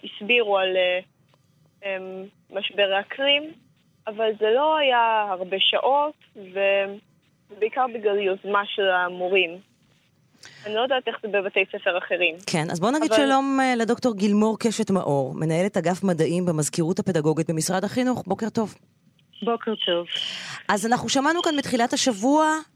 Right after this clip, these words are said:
Speaker 2: שזה לא מספיק, שזה ספורדי, שזה תלוי באמת ביוזמה אישית של מנהלת, כמו שאנחנו שומעים בסיפור, במקרה של הילה, או של מורה או מורה, שזה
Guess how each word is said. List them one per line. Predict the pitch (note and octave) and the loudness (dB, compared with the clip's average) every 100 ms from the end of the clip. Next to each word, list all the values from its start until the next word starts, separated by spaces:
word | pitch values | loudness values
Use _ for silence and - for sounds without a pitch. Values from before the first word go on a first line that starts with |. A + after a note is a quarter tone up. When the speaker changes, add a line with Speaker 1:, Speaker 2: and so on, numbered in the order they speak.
| - | -6
Speaker 2:
שזה | - B3+ G#3 | 0 2 2
לא | A3 A3+ | 2 2
מספיק, | A#3 - - - F3 C3 - - - _ | 2 0 -2 -4 -4 -4 -8 -20 -20 _
שזה | - B3+ C4 | -4 0 0
ספורדי, | - - B3 F#3+ E3 E3 D#3 D3+ D#3+ - - - | 0 0 2 4 2 2 0 -2 -4 -10 -20 -6
שזה | - G3 G#3 | -2 2 0
תלוי | G#3+ G#3 A3+ A#3+ | 0 2 2 2
באמת | G#3 G3 G3+ G#3 G#3 D3+ | 2 0 2 0 -2 0
ביוזמה | G3 F#3+ F3 G#3 | 2 2 2 2
אישית | G#3 - G#3+ - | 2 0 -2 -2
של | G3+ F3 E3+ - | 0 0 -2 -6
מנהלת, | E3 E3 F3 F#3 F3 | -4 0 2 0 -2
כמו | E3 | -4
שאנחנו | E3 E3+ E3 | -4 -2 -2
שומעים | E3+ E3+ E3 | -2 -2 0
בסיפור, | E3 E3 D#3+ F3+ F3+ | -2 -4 -4 -2 -2
במקרה | F3+ E3+ - F3 | -2 -4 -2 0
של | - | 0
הילה, | E3+ E3+ A#3 D#4 D4 - - - - | -2 2 2 4 2 -2 -20 -20 0
או | G#3+ | 0
של | G3 - F3+ | 2 -2 -2
מורה | F#3 F#3+ G#3 D#4 D#4 | 0 0 2 2 4
או | C4 | 2
מורה, | A3+ A3 G#3 B3+ B3 A#3 | 2 0 2 2 2 0
שזה | A3+ F3+ | -2 0